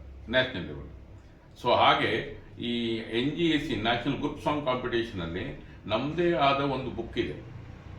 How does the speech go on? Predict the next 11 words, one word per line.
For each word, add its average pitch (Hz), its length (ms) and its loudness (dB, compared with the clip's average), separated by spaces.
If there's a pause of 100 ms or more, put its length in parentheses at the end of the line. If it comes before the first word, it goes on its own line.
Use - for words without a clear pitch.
(200)
ಪ್ಯಾಟ್ರಿಯಾಟಿಕ್ 123 520 0
ಸಾಂಗ್ಸ್‌ದು. 95 420 -4 (360)
ಅದು 151 180 0
ಸಂಸ್ಕೃತ 143 520 0
ಮತ್ತು 147 300 -2
ಹಿಂದಿಯಲ್ಲಿದೆ. 117 760 0 (400)
ಈ 165 240 2
ಬುಕ್‌ಗಳಲ್ಲಿರೋ 143 960 4
ಹಾಡುಗಳನ್ನೇ 123 1080 4
ಅವರು 123 640 2 (220)
ಹಾಡಬೇಕು. - 580 2